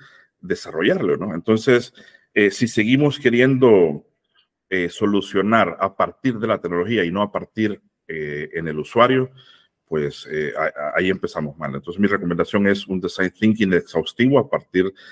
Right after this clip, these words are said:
de, de, de la necesidad real para traer tecnicismo, pues, hacer un,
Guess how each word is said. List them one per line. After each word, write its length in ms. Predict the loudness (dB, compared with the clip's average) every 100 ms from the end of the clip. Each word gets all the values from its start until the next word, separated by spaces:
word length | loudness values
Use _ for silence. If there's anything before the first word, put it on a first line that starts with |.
| -20 _
de, 720 | -12 0 2 2 2 0 -2
de, 580 | -10 -6 -2 -2 -4 -8 -4
de 120 | -2
la 100 | -2
necesidad 480 | -4 -10 -2 -2 2
real 320 | 2 2 2
para 280 | -4 -6 -2
traer 220 | -2 0
tecnicismo, 520 | -4 -6 -6 -6 -6
pues, 240 | -8 -8
hacer 240 | -8 -2 -2
un, 260 | -2 -6